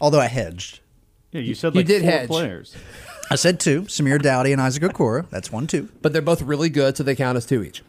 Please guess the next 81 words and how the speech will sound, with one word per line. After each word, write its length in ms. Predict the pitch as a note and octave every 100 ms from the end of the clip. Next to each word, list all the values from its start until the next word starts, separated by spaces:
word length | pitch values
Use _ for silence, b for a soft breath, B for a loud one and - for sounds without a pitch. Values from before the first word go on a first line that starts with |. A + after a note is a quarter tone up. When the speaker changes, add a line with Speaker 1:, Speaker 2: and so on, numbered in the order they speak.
| _ D3+
Speaker 1:
Well, 220 | G3 G3
also, 340 | F3 F3+ -
I'm 100 | E3+
trying 200 | D#3 F3
to 60 | D3+
broaden 520 | A2+ B2+ B2+ C3+ C3
my 160 | B2+ A#2+
horizons, 680 | B2+ A2+ A2+ A#2 C3+ A#2+
like, 140 | A#2+ A2
hit 180 | C#3+ B2
every 380 | A#2 A#2 A#2+ A#2
answer, 260 | B2 -
you 100 | C#3
know? 120 | C3+
It's 100 | C3
like, 140 | A#2+ G#2+
is 100 | A2
he 80 | A2+
going 280 | A#2+ A2+
for 100 | G#2+
the 80 | F#2+
best 420 | G2 C3+ B2+ -
player? 500 | - C3 A#2 A#2 A#2
Is 120 | G#2+ F#2
he 80 |
going 260 | G2 G2+ G2+
for 140 | G2
the 80 | F#2+
guy 260 | F#2 G#2 G2+
that's 140 | F#2
gonna 100 | A2
have 80 | F#2+
the 60 | F#2
ball 480 | F2+ D#3 D3 D3
in 80 | C#3+
the 80 | C#3
end 140 | C3+ C3+
of 60 |
the 60 | A#2+
game? 540 | A2 C3+ B2+ B2+ C3 - b b
Is 80 | A#2
he 40 |
going 200 | B2 B2
for 80 | A2
the 60 | A#2
guy 180 | A#2+ A#2
with 120 | G#2+
experience, 800 | - - - F3 E3+ E3 D#3 D3
or 60 |
is 80 | C3+
he 80 | B2
looking 300 | C#3+ C3+ A#2+
purely 440 | - D3+ D3 C3+ A2+
at 60 |
Speaker 3:
I 40 | F#3+
mean, 140 | F3+
Speaker 1:
potential 360 | F3 D#3+ D#3 C3+
Speaker 3:
it, 40 |
Speaker 1:
and 100 | A2+
talent? 460 | - F#3+ A3 A3+ G#3+
Speaker 3:
it's 100 | G#3+
definitely 380 | A#3 D4+ - E3+
one 200 | F3 F#3
of 60 |
those 240 | E3 D3+ -
two, 320 | - B3 G3
though, 240 | A2+ G2+
right? 300 | G#2 C#3+ D3+
I 60 | D#3+
mean, 160 | D#3+
i-, 160 | D#3 D#3+ F#3+
is 120 | D3+
there 200 | E3+ E3
any, 340 | E3+ F#3+ G#3
is 260 | F#3 E3 C#3
there 180 | E3+ -
any 300 | F3 G3+ G3+
way 460 | D3 C#3+ E3 F3
it 320 | E3 D#3 C#3 -
becomes 500 | D#3 - D#3 F3+ C#3+
Javon 640 | E3 C3+ C#3 C#3+ D#3+ E3+